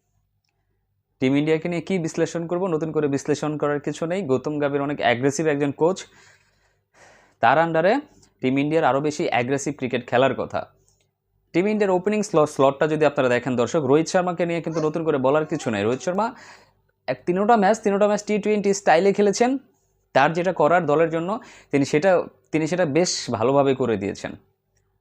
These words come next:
Back to back দুইটা ম্যাচে, প্রথম দুইটাতে তিনি ফিফটি প্লাস স্কোর করেছিলেন খুব ভালো স্ট্রাইক রেটে। আজকের যে ম্যাচটা ছিল, আজকের ম্যাচটা তো almost কি দুইশো, আহ, দুইশো স্ট্রাইক রেটে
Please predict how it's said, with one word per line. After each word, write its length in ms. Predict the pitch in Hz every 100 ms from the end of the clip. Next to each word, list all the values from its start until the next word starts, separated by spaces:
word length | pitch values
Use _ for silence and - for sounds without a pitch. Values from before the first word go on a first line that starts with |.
| 107
Back 120 | 110 170
to 40 | 175
back 100 | 165
দুইটা 200 | 165 175
ম্যাচে, 240 | 170 165 180
প্রথম 300 | 160 165 165
দুইটাতে 260 | 165 170
তিনি 180 | 165 165
ফিফটি 260 | 165 160 165
প্লাস 240 | 156 147 156
স্কোর 160 | - 165
করেছিলেন 440 | 165 160 190 196
খুব 240 | 180 151 113
ভালো 280 | 117 147 160
স্ট্রাইক 280 | - 165 165
রেটে। 180 | 156 285 - - -
আজকের 320 | - 147 - 196
যে 80 | 185
ম্যাচটা 300 | 160 143 175
ছিল, 220 | - 202 320 - _ _ _ _ _ _ _ _ - -
আজকের 400 | 123 - 165 151
ম্যাচটা 280 | 131 -
তো 200 | 175 247 330 - - - 117
almost 480 | 120 117 139 160 - -
কি 140 | 110
দুইশো, 300 | 98 127 -
আহ, 320 | 101 117 117
দুইশো 300 | 110 139 175
স্ট্রাইক 320 | 147 - 117 120
রেটে 260 | 113 98